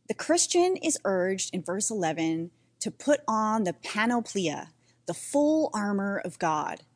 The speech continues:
by which is meant not merely the armor that God gives, but the armor that God wears." It's a who wore it first kind of moment. We wear God's armor to follow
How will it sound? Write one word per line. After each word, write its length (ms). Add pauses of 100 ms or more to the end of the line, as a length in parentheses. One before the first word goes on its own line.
(440)
by 160
which 260
is 160
meant 420 (260)
not 340
merely 680
the 220 (100)
armor 560
that 240
God 320 (180)
gives, 680 (600)
but 120
the 120 (140)
armor 540 (120)
that 180
God 260
wears." 800 (400)
It's 160
a 80
who 320
wore 240
it 80
first 420
kind 220
of 80
moment. 340 (840)
We 300
wear 400
God's 420
armor 520
to 160
follow 720